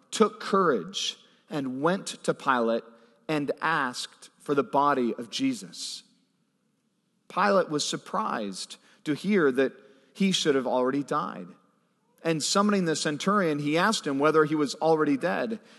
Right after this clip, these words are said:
And when he learned from the centurion that he was dead, he granted the corpse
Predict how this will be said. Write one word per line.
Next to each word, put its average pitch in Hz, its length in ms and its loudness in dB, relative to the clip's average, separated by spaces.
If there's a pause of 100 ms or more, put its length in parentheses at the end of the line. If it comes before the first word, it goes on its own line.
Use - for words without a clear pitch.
And 156 140 2
when 147 100 2
he 139 100 2
learned 180 480 2
from 147 160 -4
the 135 80 -2
centurion 165 640 -4
that 131 120 0
he 127 60 -2
was 120 240 -4
dead, 147 400 0 (240)
he 147 160 -2
granted 151 640 -4
the 160 80 -4
corpse - 840 -8